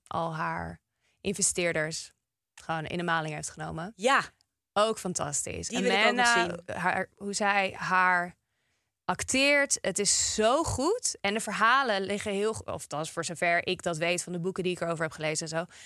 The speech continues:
Speaker 1: liggen de verhalen ook heel dicht bij de werkelijkheid. Want je hebt ook Super Pumped, dat gaat over Uber. Dat heb ik zelf nog niet gezien.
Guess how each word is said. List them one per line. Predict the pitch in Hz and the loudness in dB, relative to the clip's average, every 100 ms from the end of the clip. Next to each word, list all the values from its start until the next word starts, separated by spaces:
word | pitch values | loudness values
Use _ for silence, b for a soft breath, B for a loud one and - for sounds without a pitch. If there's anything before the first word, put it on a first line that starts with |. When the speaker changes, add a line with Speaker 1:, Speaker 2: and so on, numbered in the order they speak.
| B B | B B
Speaker 1:
liggen | - 190 196 | -6 -4 -2
de | |
verhalen | 185 165 175 190 185 170 | -2 4 6 6 4 2
ook | 185 175 | 0 -2
heel | 170 185 | -2 -2
dicht | 180 180 | -2 -4
bij | - 160 156 156 | -2 0 0 -4
de | 160 | -4
werkelijkheid. | 170 165 160 160 156 233 - - b b b b b b | -2 -2 -4 -4 -2 0 -4 -12 b b b b b b
Want | - 190 | -4 0
je | 208 | 2
hebt | 208 - | 0 0
ook | 214 226 214 | 0 2 0
Super | - - 240 240 | 0 0 2 2
Pumped, | - 175 175 175 | 4 4 4 2
dat | 185 185 | 2 2
gaat | 202 185 | 2 2
over | 180 170 | 0 0
Uber. | - 202 170 160 180 233 _ _ _ | -2 0 2 2 0 -4 _ _ _
Dat | _ 175 | _ -4
heb | 175 185 | 0 0
ik | |
zelf | - 185 | 2 0
nog | 180 | 0
niet | 180 196 | 0 0
gezien. | - 175 165 185 | 0 -2 -2 -4